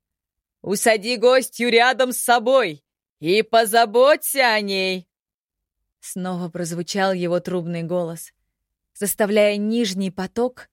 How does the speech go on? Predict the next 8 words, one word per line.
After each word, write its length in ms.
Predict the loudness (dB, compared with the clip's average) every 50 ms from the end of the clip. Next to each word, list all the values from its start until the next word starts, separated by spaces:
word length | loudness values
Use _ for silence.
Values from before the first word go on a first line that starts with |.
| _ _ _ _ _ _ _ _ _ _ _
содрогнуться 840 | -6 -4 -4 0 2 2 2 2 0 -2 -4 -4 -4 -6 -6 -6 -6
от 240 | -4 -4 -6 -6 -6
новой 360 | -6 -6 -4 -4 -4 -6 -4
волны. 500 | -4 -6 -6 -6 -8 -10 -12 -14 -18 -20 _ _ _ _ _ _ _ _ _ _ _ _ _ _ _ _ _ _ _ _ _ _ _ _ _ _ _ _ _ _ _ _ _
«Конечно, 680 | -4 -4 -4 -2 0 2 2 2 0 0 0 0 0 0
отец!» — 600 | 0 0 2 2 2 2 0 -6 -12 -14 -14 _ _ _ _ _ _ _ _ _ _ _ _ _ _ _ _ _ _
кивнул 460 | -10 -8 -6 -6 -4 -6 -6 -8 -10
Кириэль, 680 | -8 -6 -4 -4 -2 -2 -4 -6 -6 -8 -12 -16 -20